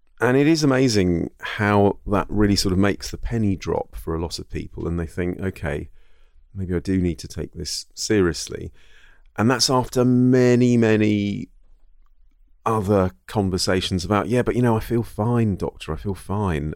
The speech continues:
Um, you know, I, I feel fine." But of course, it's an invisible illness. And that means, in this sense, that not only can other people not see it, but you can't see it,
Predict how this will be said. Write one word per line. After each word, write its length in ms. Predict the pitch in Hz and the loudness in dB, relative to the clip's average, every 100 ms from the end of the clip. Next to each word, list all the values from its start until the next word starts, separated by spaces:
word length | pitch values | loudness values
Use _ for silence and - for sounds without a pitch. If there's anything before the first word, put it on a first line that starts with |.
| - | -10
Um, 580 | 82 82 85 87 82 - - | -12 -10 -8 -8 -8 -12 -6
you 100 | 87 | -4
know, 400 | 85 90 85 82 | -2 -4 -8 -12
I, 180 | 90 - | -14 -14
I 20 | |
feel 260 | - 120 101 | -6 -2 -2
fine." 420 | - 127 85 73 - | 0 -2 -2 -6 -2
But 200 | 87 - - - - | -2 -2 -12 -20 -14
of 120 | - | -12
course, 280 | - 90 87 | -4 -4 -2
it's 160 | 90 107 | -4 -2
an 80 | 101 | 0
invisible 500 | 95 73 76 82 98 | 0 -4 -6 -4 2
illness. 460 | 117 98 80 - - | 4 2 0 -4 -6
And 300 | 95 95 90 | -6 -6 -2
that 400 | 113 95 - - - _ - - | -2 -2 -8 -12 -16 _ -20 -12
means, 800 | - 110 107 101 98 95 90 - - - _ _ _ _ _ _ _ - - _ | 0 4 4 4 2 0 -2 -6 -10 -20 _ _ _ _ _ _ _ -20 -20 _
in 160 | 113 107 | 2 4
this 160 | 131 - | 4 0
sense, 540 | - 76 87 - - - - _ - - - - - - - - | -2 -2 -2 -4 -8 -12 -20 _ -20 -20 -20 -20 -20 -20 -20 -14
that 460 | 101 95 95 - - - - - - 110 | -4 0 0 0 -16 -18 -20 -20 -6 0
not 160 | 113 | 2
only 220 | 131 127 110 | 4 2 2
can 160 | 104 | 2
other 160 | 120 123 | 2 0
people 280 | 95 85 82 | -2 -2 -2
not 200 | 82 - | -2 -4
see 160 | - | -4
it, 280 | - - 87 | -2 -2 0
but 180 | 110 - | -2 -2
you 360 | 98 113 156 | -6 -2 -2
can't 380 | 143 104 80 - | -2 -2 -2 -2
see 220 | - 71 | -6 -4
it, 180 | 76 - | -4 -6